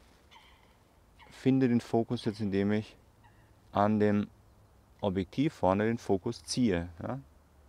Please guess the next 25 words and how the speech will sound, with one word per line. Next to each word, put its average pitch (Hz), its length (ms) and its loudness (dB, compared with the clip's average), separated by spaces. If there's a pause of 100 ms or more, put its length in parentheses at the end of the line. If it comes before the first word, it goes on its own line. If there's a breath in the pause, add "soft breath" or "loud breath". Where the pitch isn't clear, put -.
Geht - 160 -8
einfach 95 280 -4
nur 101 140 -4
mit 95 200 -6
zwei 95 260 0
Fingern. 98 460 -6 (3000 soft breath)
Zack, 87 320 0
das 92 160 -10
war's. 85 360 -2 (2500 loud breath)
Und 95 120 0
ihr 95 100 6
seht, 101 240 4
ich - 140 -4
bin 110 100 4
jetzt 110 140 6
hier 110 120 8
auf 95 60 4
einer 101 120 0
iso 110 280 2
vierzigtausend. 117 1040 4 (580 soft breath)
Ähm, 98 320 4
das 101 160 -4
habe 95 140 0
ich 98 60 -2
jetzt - 280 -2